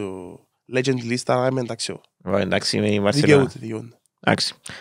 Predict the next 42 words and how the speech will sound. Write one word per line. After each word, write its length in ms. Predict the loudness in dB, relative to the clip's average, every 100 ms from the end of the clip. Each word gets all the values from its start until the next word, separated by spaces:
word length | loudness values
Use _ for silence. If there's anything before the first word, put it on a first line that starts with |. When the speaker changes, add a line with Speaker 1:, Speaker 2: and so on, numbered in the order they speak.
| -4
Speaker 2:
Προχωρήσουμε, 440 | 2 6 6 6 6
νομίζω 240 | 6 6
ήταν 160 | 6 6
καλή 200 | 6 6
όσο 180 | 4
χρόνος 260 | 4 4 6
μας 140 | 4
σήμερα 480 | 0 2 4 4 4
ο 80 | 2
Moments 280 | 0 0 -2
of 60 | -2
the 60 |
Week. 160 | 0 0
Speaker 1:
Ε, 40 |
είμαστε 260 | 0 -2 -2
πολλά 240 | 0 2
καλοί, 200 | 2 0 -2
πάρα 180 | 0 2
πολλά 200 | 2 -2
καλοί. 320 | -2 -2 -4
Speaker 2:
Α. 60 | -6 0
Speaker 1:
Λοιπόν, 400 | 4 6 4 -2 _ _ _ _
Speaker 2:
Ναι. 160 | 2
Speaker 1:
να 60 | 2
μπούμε 260 | 4 2
στη 600 | 2 -2 -6 -4 0 0 2
ροή 220 | 2 4
του 60 | 2
επεισοδίου, 400 | 2 2 4 4
η 40 |
οποία 240 | 6 6
είναι 320 | 4 4 2 4
παρόμοια 320 | 4 4 2
με 60 | 0
την 100 | 0
προηγούμενη, 460 | 0 0 -2 -2
να 120 | -2
μπούμε 240 | 0 2 2
λίγο 380 | 2 0 0 0
πιο 140 | -2 -2
σε 140 | 2
βάθος. 500 | 2 2 0 -4 -8